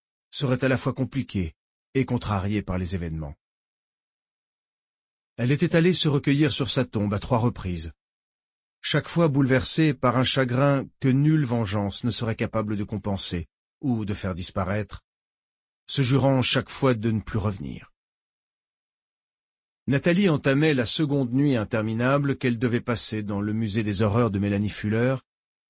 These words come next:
et savait sans l'ombre d'un doute que si une chose devait lui permettre de survivre aux heures et aux jours à venir, c'était l'amour,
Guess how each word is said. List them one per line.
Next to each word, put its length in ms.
et 180
savait 420
sans 260
l'ombre 360
d'un 180
doute 460
que 100
si 420
une 220
chose 560
devait 220
lui 100
permettre 500
de 100
survivre 480
aux 220
heures 300
et 60
aux 100
jours 260
à 60
venir, 420
c'était 480
l'amour, 580